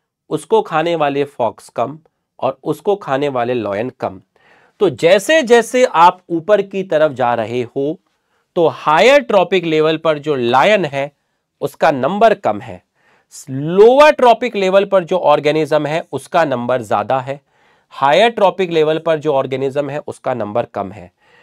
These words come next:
तो इसका नंबर ज्यादा है, इसलिए नीचे का जो बेस है, जो चौड़ाई है, जो चौड़ापन है, वो ज्यादा है। बेस ब्रॉड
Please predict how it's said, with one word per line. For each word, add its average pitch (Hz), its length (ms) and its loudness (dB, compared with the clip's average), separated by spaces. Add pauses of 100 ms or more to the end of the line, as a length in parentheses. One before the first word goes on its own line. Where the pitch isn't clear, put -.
(440)
तो 240 220 0
इसका 233 440 2
नंबर 233 440 2
ज्यादा 180 520 6
है, 190 400 2 (500)
इसलिए 202 840 0 (400)
नीचे 208 680 -2
का 214 280 0
जो 196 240 0
बेस 160 440 -2
है, 156 440 -4 (160)
जो 143 160 -6
चौड़ाई 147 720 -2
है, 147 340 -4 (300)
जो 143 120 -6
चौड़ापन 147 800 -4
है, 123 320 -10 (500)
वो 147 240 -2
ज्यादा 117 520 0
है। 104 240 -10 (420)
बेस 208 560 0
ब्रॉड 208 460 4